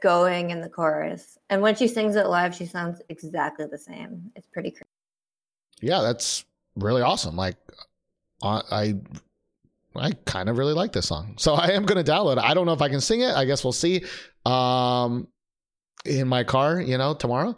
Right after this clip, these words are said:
Speaker 2: Um,
Speaker 1: Oh, yeah.
Speaker 2: but
Speaker 1: The songs, the song, the songs I think are best for singing from recently,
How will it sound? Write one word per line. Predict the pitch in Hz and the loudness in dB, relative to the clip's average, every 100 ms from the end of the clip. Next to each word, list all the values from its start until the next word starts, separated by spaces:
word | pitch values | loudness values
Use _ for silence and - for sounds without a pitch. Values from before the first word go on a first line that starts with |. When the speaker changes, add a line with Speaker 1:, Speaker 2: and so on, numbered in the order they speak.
| _ _ _ - | _ _ _ -4
Speaker 2:
Um, | 117 117 117 117 107 - | 0 2 2 0 -4 0
Speaker 1:
Oh, | 220 220 | 6 6
yeah. | 220 202 | 6 4
Speaker 2:
but | 185 - - | 0 -6 0
Speaker 1:
The | 220 | 0
songs, | 277 285 294 277 - - - | 2 4 4 2 -4 -12 -8
the | 208 | -4
song, | - 247 269 254 - | 2 6 6 4 0
the | 214 | 0
songs | 240 277 294 | 4 6 6
I | 311 285 | 6 6
think | 240 220 | 6 6
are | 214 | 6
best | 220 208 | 6 4
for | - | 4
singing | 208 214 202 202 202 | 2 4 4 4 2
from | 185 | 2
recently, | 180 185 196 180 175 160 156 | 4 2 0 -2 -2 -2 -4